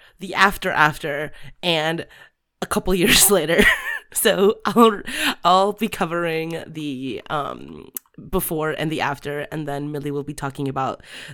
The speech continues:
them at a later age. So you're stuck with me for the beginning. So,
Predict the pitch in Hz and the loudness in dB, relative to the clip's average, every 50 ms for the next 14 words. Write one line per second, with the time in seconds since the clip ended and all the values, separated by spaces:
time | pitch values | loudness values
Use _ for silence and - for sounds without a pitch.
0 | - - 156 135 135 139 - - 131 131 139 139 139 131 131 131 127 127 123 - | -6 -2 0 0 0 -2 -2 -4 -4 -2 -2 -2 -2 -2 -2 -2 -4 -6 -6 -6
1 | - - 127 120 - 120 143 - - - - 139 139 139 139 135 - - 170 147 | -6 -8 -8 -6 -6 -8 -10 -10 -12 -10 -6 -6 -4 -4 -4 -4 -2 -2 -2 -4
2 | 156 160 - 165 147 131 135 131 - 156 147 135 139 131 - 110 - - 143 139 | -4 -6 -4 -4 -4 -4 -4 -6 -8 -8 -6 -6 -8 -8 -8 -10 -10 -12 -14 -14
3 | 131 - _ _ _ _ _ _ _ _ _ - _ - - - - _ - - | -16 -18 _ _ _ _ _ _ _ _ _ -20 _ -20 -20 -20 -20 _ -16 -12
4 | - - - 175 151 113 - | -8 -4 -2 -2 -2 -2 -6